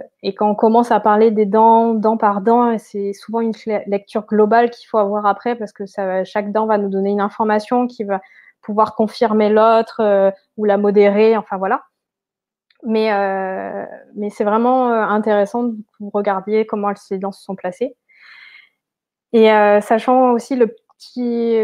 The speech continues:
petit côté, c'est que les, euh, qui, qui m'amuse beaucoup, moi, c'est que les dents du bonheur, comme on dit, les dents là qui sont écartées devant,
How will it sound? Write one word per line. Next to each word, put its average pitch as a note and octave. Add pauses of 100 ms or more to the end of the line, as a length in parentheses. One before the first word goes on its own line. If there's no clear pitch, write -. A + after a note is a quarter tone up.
petit A3
côté, A#3
c'est C4
que -
les, G3
euh, -
qui, G3+
qui -
m'amuse A3
beaucoup, A#3
moi, A#3+
c'est A3+
que A3
les G#3+
dents A#3
du A#3+
bonheur, A#3 (100)
comme A3+
on G#3+
dit, B3
les G#3+
dents A3
là G3+
qui -
sont G#3
écartées G3+
devant, G#3+